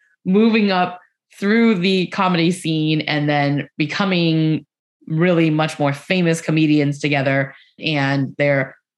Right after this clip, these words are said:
always very clearly, like, very supportive of each other. And as a matter of fact, in twenty thirteen, Tina Fey beat out Amy Poehler for a sag award, and Poehler gave her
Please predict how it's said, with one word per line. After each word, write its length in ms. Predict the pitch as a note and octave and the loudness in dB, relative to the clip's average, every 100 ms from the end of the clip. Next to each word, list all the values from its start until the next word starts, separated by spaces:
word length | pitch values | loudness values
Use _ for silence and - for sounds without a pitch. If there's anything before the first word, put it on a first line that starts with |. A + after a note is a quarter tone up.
| - | -2
always 320 | G3+ G3+ D#3 | 0 2 0
very 260 | D3 C#3+ C3+ | -2 -2 -4
clearly, 500 | - F#3 D#3+ D3 C#3 | -2 0 2 0 0
like, 200 | B2+ B2+ | -2 -2
very 180 | B2 | -4
supportive 680 | B2 - - F#3 E3+ E3 D#3+ | -4 -10 -2 0 2 2 0
of 160 | - C#3+ | -2 -4
each 160 | D3 D#3 | -2 -2
other. 380 | D3 C#3+ D#3+ _ _ _ _ _ _ _ _ - | 0 0 -2 _ _ _ _ _ _ _ _ -6
And 300 | F#3+ F#3 F3 | -2 0 0
as 160 | F3+ | 0
a 40 | F3 | 0
matter 160 | F#3 | 0
of 80 | F3+ | -2
fact, 260 | F3 D3+ - | -4 -4 -4
in 160 | D#3+ | -4
twenty 260 | D3 F3 D#3+ | -2 0 -2
thirteen, 1160 | - - D#3 D3 - - - E4+ F#3+ D3 F#3 - | -4 -4 -2 -2 -10 -6 0 2 2 2 0 -4
Tina 300 | - F#3+ E3+ | -2 0 -2
Fey 640 | - E3 D#3 D#3 D#3+ C#3+ - | -2 -2 0 -2 -4 -10 -4
beat 200 | G3+ G#3 | 0 0
out 200 | F3+ - | 0 -2
Amy 260 | D#3 D#3+ D3 | -2 -2 -2
Poehler 380 | D3 F#3+ D3+ C#3+ | 0 0 2 0
for 160 | - | -2
a 100 | C3 | -4
sag 340 | C3 B3 F#4 A#3 | -2 -2 0 0
award, 520 | C3 G#2 A2 G3 A3+ _ D3+ | -2 -4 -4 -4 -6 _ -6
and 480 | D3 C#3+ D3 C#3+ - | -2 -2 -2 -4 -4
Poehler 460 | A#3 C4 G3 E3 D#3+ | -2 0 2 0 0
gave 200 | D#3+ D#3 | -4 -2
her 240 | D3+ | -2